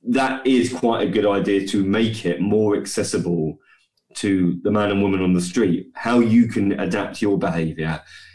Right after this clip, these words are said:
less use of plastics, less use of, you know, fossil fuels in your, uh, in your daily life, or even just not eating meat. I mean, that's what Prince Charles says. He, he doesn't eat meat a couple of days a week. Um,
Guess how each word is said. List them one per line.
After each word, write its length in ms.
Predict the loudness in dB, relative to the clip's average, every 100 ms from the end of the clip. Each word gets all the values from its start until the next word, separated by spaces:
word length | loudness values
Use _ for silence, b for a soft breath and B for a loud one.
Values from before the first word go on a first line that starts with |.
| B -4
less 520 | 2 4 4 2 0
use 240 | 0 0
of 140 | -2 -4
plastics, 540 | -6 -6 -8 -10 -6
less 420 | -2 0 0 0
use 260 | 0 0 0
of, 320 | 0 0 -2
you 140 | 0 2
know, 220 | 0 -2
fossil 440 | -6 -2 0 2 0
fuels 480 | 2 4 4 4 2
in 240 | 0 2
your, 340 | 4 4 4
uh, 320 | 2 2 2 2
in 120 | 2
your 80 | 2
daily 240 | 2 4
life, 480 | 4 2 -2 -6 -16 2
or 220 | 4 6
even 340 | 6 6 2
just 220 | 2 2 2
not 160 | 4
eating 260 | 6 6 6
meat. 280 | 6 4 2
I 20 |
mean, 160 | 2 4
that's 180 | 2
what 120 | 0 0
Prince 200 | -2 0
Charles 320 | 0 0 0
says. 160 | -2
He, 120 | 0 0
he 180 | -2
doesn't 220 | -4 -2 0
eat 220 | 0 2
meat 200 | 0 0
a 60 |
couple 200 | -2 -2
of 60 | -2
days 220 | 2 2
a 60 | 2
week. 400 | 2 2 -2 -4 B B B B
Um, 680 | -2 2 2 2 2 0